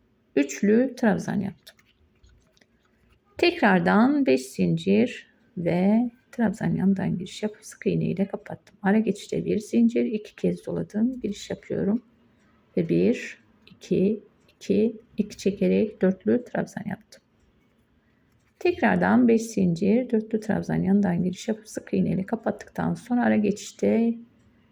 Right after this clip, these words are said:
bir zincir ve iki kez doladım. Yine dörtlü trabzan yaparak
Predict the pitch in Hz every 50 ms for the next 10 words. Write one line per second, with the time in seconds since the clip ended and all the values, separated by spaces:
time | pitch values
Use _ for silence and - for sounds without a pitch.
0 | _ _ _ - 269 285 285 277 - 285 285 277 269 277 277 269 269 269 254 247
1 | 247 - - - - - 196 185 180 - - 180 185 180 180 - 208 214 226 220
2 | 214 190 180 175 180 190 208 220 202 - 180 180 - - - 202 214 233 247 254
3 | 247 - - - 190 185 185 180 165 165 170 175 196 190 - 220 214 226 233 233
4 | -